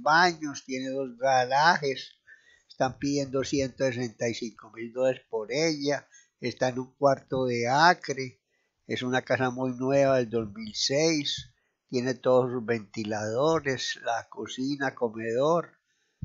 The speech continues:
Aquí <clears throat> tiene piso de, de carpeta.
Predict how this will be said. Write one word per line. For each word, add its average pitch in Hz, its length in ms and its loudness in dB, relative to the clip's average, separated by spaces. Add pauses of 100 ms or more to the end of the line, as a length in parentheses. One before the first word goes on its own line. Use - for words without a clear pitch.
(180)
Aquí 113 400 -6 (400)
<clears throat> 127 460 -6
tiene 131 500 0
piso 135 480 0
de, 117 440 0 (280)
de 113 140 -10
carpeta. 139 840 0